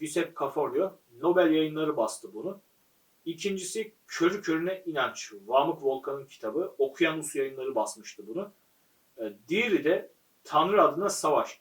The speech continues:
Karen Armstrong. Bunu da Alfa Yayınları basmıştı. Paul Bigelow Sears, bu adam Amerikalı bir çevre bilimci. E, Deserts on the March diye bir kitabı var. Bin dokuz yüz otuz beşte yayınlanmış.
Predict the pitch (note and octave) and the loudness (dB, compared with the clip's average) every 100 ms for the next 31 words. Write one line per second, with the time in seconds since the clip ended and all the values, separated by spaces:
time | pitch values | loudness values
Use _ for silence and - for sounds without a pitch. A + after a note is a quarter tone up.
0 | - D#3 D#3+ F#3+ C#3+ C#3+ - - G#2+ - | -6 -2 0 0 0 0 -2 -8 -12 -12
1 | - D#3 F3 E3 F#3 - - _ _ - | -10 -6 -2 0 0 -2 -14 _ _ -20
2 | _ _ - F3+ - E3 C#3+ C#3 C#3 C3+ | _ _ 8 8 8 4 0 -2 -4 -4
3 | B2 A2 - - - - _ _ _ _ | -4 -4 -8 -14 -18 -20 _ _ _ _
4 | _ _ _ _ _ _ _ _ - F#3+ | _ _ _ _ _ _ _ _ 2 6
5 | B3 B3 G3 - - F#3+ F3 E3+ G3+ G3+ | 6 6 -6 -16 -8 -6 2 6 6 6
6 | - F#3 E3 - - - F3 G3+ F3+ F#3+ | 2 0 0 0 -8 -4 2 4 4 2
7 | - E3+ F3+ F3+ D3 D3 - - - C3+ | 0 0 0 -2 -2 -2 -4 -8 -4 -2
8 | D#3 C#3 G#2 G2+ G#2 E3+ F3+ _ _ _ | -2 -4 -8 -10 -6 -6 -6 _ _ _
9 | _ - A#2 A2+ A2+ A2 - _ _ _ | _ -14 -8 -6 -6 -8 -14 _ _ _
10 | A2 - E3 F#3+ G3+ - - D3+ D#3+ F3 | _ 2 4 4 0 -8 -4 -2 0 -2
11 | C#3+ D#3+ - - C#3 E3 F3+ - - B2+ | 4 4 4 -2 -4 -4 -4 -6 -6 -4
12 | G#2 F#2+ A#2+ C#3+ C#3 C3 B2+ A#2 B2+ - | -6 -8 -8 -6 -6 -8 -14 -14 -16 -16
13 | A#2+ B2+ A#2+ A#2+ G#2+ G#2 A2 G#2+ G2+ - | -12 -10 -8 -8 -8 -10 -12 -12 -12 -10
14 | F#3+ - | -12 -12